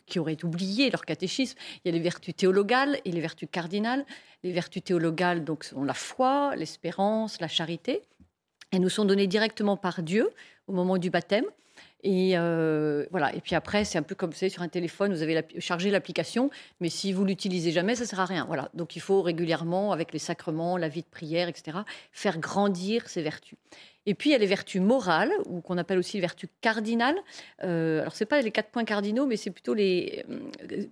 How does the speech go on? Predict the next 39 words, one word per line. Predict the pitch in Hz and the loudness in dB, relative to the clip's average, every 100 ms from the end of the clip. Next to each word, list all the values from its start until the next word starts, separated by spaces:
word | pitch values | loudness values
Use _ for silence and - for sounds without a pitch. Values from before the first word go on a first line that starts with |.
| - | 0
cardo, | 220 214 214 214 | 0 2 2 0
c'est-à-dire | 156 180 190 190 | 0 -2 0 0
les, | 170 | 0
les | 190 | 0
gonds | 165 226 233 | 2 2 4
de | 190 | 4
la | 185 | 2
porte, | - 175 - | 2 -2 -2
donc | 156 | -10
sur | - | -2
lequel | 185 196 190 | 0 0 -2
toute | - 277 _ - | -2 -6 _ -2
la | 180 | 0
vie | 170 226 | 2 2
morale | 226 185 165 190 196 170 - | 4 2 0 0 0 -2 -4
tourne, | 226 277 262 156 - - - _ _ | -2 -2 -2 -4 -8 -20 -20 _ _
qui | 208 | -6
sont | 185 - 233 277 285 - - | -4 0 2 2 0 -6 -6
la | 180 | -6
force, | - - 381 - - - | -4 0 0 0 -10 -6
la | 180 170 | -2 -2
prudence, | - 269 196 190 254 381 - | -2 -2 2 2 0 -4 -6
la | 180 | -4
justice | 170 240 - - 247 - - - - | -2 -6 -8 -8 -8 -8 -16 -20 -4
et, | 202 185 185 | 0 0 0
euh, | 160 160 143 - - - | 0 -2 -4 -8 -10 -4
la | 202 | -2
tempérance. | - 156 - - - - | 0 -2 -4 -4 -10 -14
Tout | - | -10
d'un | - | -8
coup, | - | -6
ça | - | -4
m'échappe. | 151 143 - - - - - - - _ - | -4 -4 -6 -8 -14 -12 -12 -16 -20 _ -10
Et | |
donc, | 208 160 | -8 -6
force, | - 254 - | 0 -2 -2
prudence, | - 180 208 285 - | -4 0 2 0 -4
justice, | 214 202 - 247 254 - | -6 -6 -6 -8 -8 -6
tempérance. | 190 190 185 254 - | -6 -4 -4 -4 -6